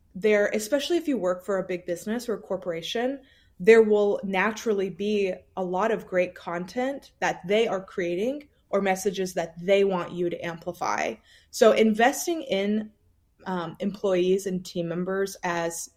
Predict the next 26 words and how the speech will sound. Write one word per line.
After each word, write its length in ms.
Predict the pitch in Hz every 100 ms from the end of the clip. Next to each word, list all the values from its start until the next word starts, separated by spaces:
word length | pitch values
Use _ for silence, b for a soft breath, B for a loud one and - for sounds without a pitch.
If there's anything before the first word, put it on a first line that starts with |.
| -
spokespeople 800 | - 202 185 - 208 208 220 214
for 100 | 196
the 100 | 175
business 640 | 170 160 208 233 254 - b b -
is 120 | 220
a 60 | 233
very 500 | 185 190 208 202 208
smart 680 | - - 185 170 165 -
digital 340 | 185 165 - 170
strategy 720 | - 175 160 170 170 233 233 B B
that 180 | 196 190
more 200 | 190 190
and 120 | 180
more 140 | 175 175
corporations 800 | - 185 180 165 165 175 170 -
should 280 | - 185
be 140 | 185 175
doing 420 | 170 160 175 226
and 120 | 202
should 180 | 190 175
be 120 | 165
investing 520 | 165 160 135 - -
in. 260 | 117 104 214 b b b b -
But 200 | 233 226
what's 180 | 233
important 880 | 262 226 - 269 311 262 226 214 214